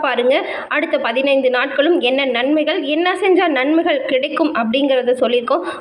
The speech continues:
முழுசா பாருங்க. மேலும் இந்த வீடியோ பிடிச்சிருந்தா லைக் பண்ணுங்க, ஷேர் பண்ணுங்க, கமெண்ட் பண்ணுங்க. நம்மளோட சேனலை சப்ஸ்கிரைப் பண்ணி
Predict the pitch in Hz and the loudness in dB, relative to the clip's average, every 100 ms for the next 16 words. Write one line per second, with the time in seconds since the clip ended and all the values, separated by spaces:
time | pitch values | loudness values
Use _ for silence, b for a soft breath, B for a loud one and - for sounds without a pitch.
0 | - 285 285 302 302 285 262 269 254 370 | 0 2 2 -2 -2 -2 0 2 2 0
1 | 359 302 320 339 294 269 277 302 294 277 | 0 0 0 0 0 2 2 2 0 -2
2 | 302 294 294 302 269 269 269 294 285 311 | 0 0 2 2 0 0 0 0 0 0
3 | 269 262 - 269 277 285 233 247 262 240 | -2 -4 -2 0 0 0 -2 -2 -2 -2
4 | 226 294 294 294 311 302 294 294 302 320 | -2 0 0 0 0 0 0 0 2 0
5 | 285 247 311 294 277 262 | 0 -2 -2 0 0 0